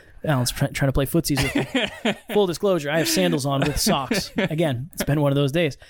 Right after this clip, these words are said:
Speaker 1: The closer you get to yourself, the closer you get to your truth. And then I think that's when you can start to say, "You know what? Yeah, I am. I am pretty good at this." Or, "I, you know what? I'm really not that good at this." The level, i-, this is another thing.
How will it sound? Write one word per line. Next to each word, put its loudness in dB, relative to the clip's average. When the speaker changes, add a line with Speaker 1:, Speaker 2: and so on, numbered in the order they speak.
Speaker 1:
The 0
closer 0
you -2
get -2
to 0
yourself, 0
the 0
closer 0
you 2
get -2
to -2
your 0
truth. -2
And 2
then 0
I 0
think -2
that's 0
when 0
you 4
can 0
start 0
to -4
say, 0
"You 2
know 4
what? 2
Yeah, 2
I -6
am. 0
I -2
am 4
pretty -4
good 0
at -6
this." -10
Or, 2
"I, -2
you 2
know 2
what? 2
I'm 0
really 4
not 2
that -4
good -2
at -10
this." -10
The 0
level, 2
i-, 2
this -2
is -4
another 2
thing. -12